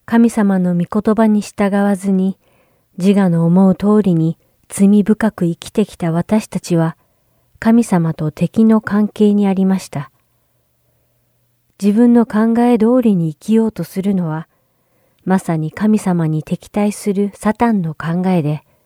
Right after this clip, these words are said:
そのサタンの考えに従って生きてきた私たちは、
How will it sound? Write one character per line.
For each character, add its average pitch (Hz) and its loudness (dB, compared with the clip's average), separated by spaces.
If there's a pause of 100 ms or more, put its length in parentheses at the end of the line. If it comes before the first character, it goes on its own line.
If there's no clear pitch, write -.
(560)
そ - 0
の 208 2
サ 233 -2
タ 226 0
ン 185 0
の 165 -4
考 214 0
え 240 4
に 175 2
従 196 -4 (100)
っ 202 0
て - -6
生 220 0
き - -20
て 202 -4
き - -12
た 170 -4
私 202 -2
た 190 -2
ち - -12
は、 175 -6